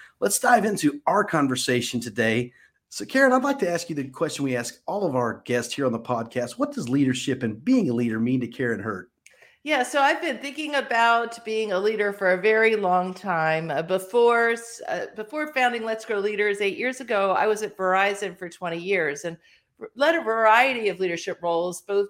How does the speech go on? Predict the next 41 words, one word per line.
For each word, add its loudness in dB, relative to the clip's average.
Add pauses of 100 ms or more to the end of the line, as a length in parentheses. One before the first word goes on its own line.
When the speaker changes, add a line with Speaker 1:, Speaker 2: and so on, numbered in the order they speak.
Speaker 2:
in -6
H -2
R 4
and -2
then -2 (460)
large, 2
uh, 2
sales 0
team, -6
call 0
center -4
teams, -8
national -2
operations -4
teams. -8 (580)
And, 4 (180)
you -6
know, -4
as -2
I -4
reflect -4
on -2
all 10
those 6
experiences 0
and 2
now 6
the 2
work 2
that -2
we -6
do 0
with -6
leaders -2
all 0
over -2
the -2
world, 0 (400)
really 2
comes -4
down 2